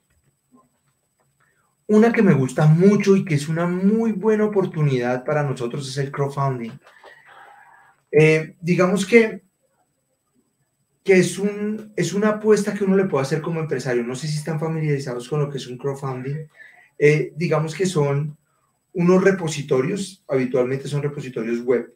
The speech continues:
donde, eh, una marca, una empresa, eh, en este caso podemos hablar de Kickstarter o de Indiegogo, eh, tiene una cantidad de inversionistas de bajo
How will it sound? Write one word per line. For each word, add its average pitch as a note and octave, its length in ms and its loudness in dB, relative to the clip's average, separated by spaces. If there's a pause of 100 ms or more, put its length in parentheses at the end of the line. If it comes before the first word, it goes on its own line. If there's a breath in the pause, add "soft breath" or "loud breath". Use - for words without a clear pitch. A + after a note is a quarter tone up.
(420)
donde, D#3 760 2 (420)
eh, C3 840 2 (1120)
una C#3 260 -4
marca, D3 640 -6 (100)
una A#2 180 -10
empresa, A#2+ 800 -8 (220)
eh, B2+ 300 -10
en A#2 80 -10
este A#2 200 -10
caso B2+ 420 -6
podemos A#2 300 -8
hablar A#2+ 240 -4
de A#2 140 -6
Kickstarter B2+ 800 -6 (280 soft breath)
o B2+ 340 4
de C3 120 2
Indiegogo, B2 720 -2 (400 soft breath)
eh, - 380 -6
tiene G3 300 4
una G3+ 260 0
cantidad F#3 640 0
de D#3+ 80 -2
inversionistas D#3 1080 -4
de C#3+ 160 -2
bajo C#3 520 -4